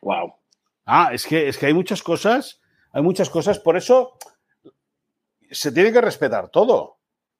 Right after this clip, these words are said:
Speaker 2: Pero hay mucha gente en Twitter que habla desde la ignorancia.
Speaker 1: Sí.
Speaker 2: Pero se tiene que respetar todo. Se
Speaker 1: Sí.
Speaker 2: tiene que comprender.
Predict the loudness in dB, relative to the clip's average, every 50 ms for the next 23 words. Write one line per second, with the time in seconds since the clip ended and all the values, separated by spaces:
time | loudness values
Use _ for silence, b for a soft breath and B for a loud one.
0 | _ _ _ -10 -6 -4 -2 0 0 0 0 0 0 0 0 0 0 0 0 -2
1 | -4 -2 -2 -2 -2 0 0 0 2 4 2 2 2 0 0 0 -2 -2 -2 -2
2 | -4 -8 -8 -10 -10 -8 -6 -6 -6 -6 -8 -14 _ _ _ _ _ _ _ _
3 | _ -8 -8 -6 -6 -8 -12 _ _ _ _ _ _ _ _ _ _ _ _ _
4 | _ _ _ _ _ _ _ _ _ _ _ _ _ _ _ _ _ _ _ _
5 | _ _ _ _ _ _ 2 4 6 6 4 4 0 -6 -8 -8 -6 -6 -4 -4
6 | -2 -4 -4 -4 -6 -8 -8 -8 -10 -12 -12 -12 -12 -12 -12 -14 -20 _ _ _
7 | _ _ _ _ _ _ _ _ _ _ _ _ _ B B B B B B B
8 | 0 0 0 2 0 -2 -2 -4 -6 -6 -6 -6 -8 -8 -4 -2 -4 -4 -4